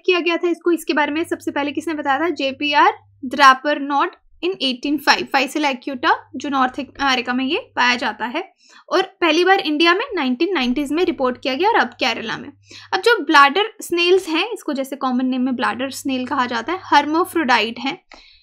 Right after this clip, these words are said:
hermaphrodite यानी मेल फीमेल ऑर्गन इनके एक ही एनिमल में आपको मिलेंगे। प्रोलिफिक ब्रीडर्स हैं, बहुत जल्दी रिप्रोड्यूस करते हैं और पॉल्यूटेड वाटर्स में भी रह लेते हैं। That is why they are invasive। ये भी एक कैरेक्टरिस्टिक है कि किसी भी तरह के एनवायरनमेंट में रह लेते हैं।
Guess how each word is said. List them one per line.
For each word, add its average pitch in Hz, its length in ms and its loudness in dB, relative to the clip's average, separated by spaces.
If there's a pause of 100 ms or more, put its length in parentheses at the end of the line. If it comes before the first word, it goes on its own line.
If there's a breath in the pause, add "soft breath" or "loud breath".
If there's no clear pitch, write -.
(200 soft breath)
hermaphrodite 359 580 4
यानी 403 220 0
मेल 302 220 2
फीमेल 311 340 -2
ऑर्गन 294 300 2
इनके 294 220 -4 (500)
एक 262 120 -4
ही 320 100 2
एनिमल 262 360 2
में 277 100 0
आपको 247 240 -4
मिलेंगे। 254 360 -2
प्रोलिफिक 339 640 -2
ब्रीडर्स 277 600 0
हैं, 294 240 -4
बहुत 285 200 -2
जल्दी 254 560 -2
रिप्रोड्यूस 285 500 -4
करते 294 320 -6
हैं 370 140 -2
और 480 80 -2 (100)
पॉल्यूटेड 330 600 2
वाटर्स 254 340 -4
में 269 140 -2
भी 262 100 -2
रह 247 180 -6
लेते 214 240 -10
हैं। 247 80 -2
That 247 140 -6
is 285 80 -6
why 320 120 -2
they 370 180 0
are 370 120 0
invasive। 247 380 -2
ये 254 120 -4
भी 330 420 0
एक 269 160 -4
कैरेक्टरिस्टिक 254 580 -6
है 277 100 -10 (300 loud breath)
कि 359 60 -12
किसी 320 240 0
भी 339 100 2
तरह 339 200 2
के 349 120 2
एनवायरनमेंट 254 420 0
में 285 120 -2
रह 269 140 -4
लेते 220 260 -6
हैं। - 280 -14